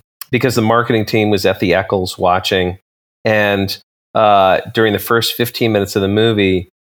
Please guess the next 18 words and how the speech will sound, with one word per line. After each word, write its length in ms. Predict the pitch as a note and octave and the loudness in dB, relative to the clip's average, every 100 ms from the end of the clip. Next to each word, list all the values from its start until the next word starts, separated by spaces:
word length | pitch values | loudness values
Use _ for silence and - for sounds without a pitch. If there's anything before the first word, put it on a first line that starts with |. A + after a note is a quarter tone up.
| - | -4
the 60 | |
marketing 380 | G#2+ G#2+ G#2+ G#2 | 0 0 0 -2
people 280 | G#2 F#2+ F#2 | -2 -2 -2
were 100 | F#2 | -2
saying, 520 | - F#2 F2 F2 F2+ - - - - | 0 0 0 -2 -6 -14 -20 -18 -6
you 120 | F#2 | -2
know, 240 | E2+ E2 - _ _ | -2 -4 -12 _ _
they, 280 | - G2+ - - _ | -2 0 -2 -10 _
they 80 | A2+ | -2
said 160 | - A#2 | 0 0
it 100 | - | 0
three 140 | C3+ | -2
times. 300 | B2+ G2+ E2 | 0 -2 0
They 100 | A2 | 0
were 100 | G#2 | 2
like, 380 | G#2 F#2+ F2+ - - | 4 2 0 -6 -4
"Trailer 300 | C#3+ C#3+ C3+ | 0 2 2
moment" 360 | A#2+ A2+ A2+ | 2 2 0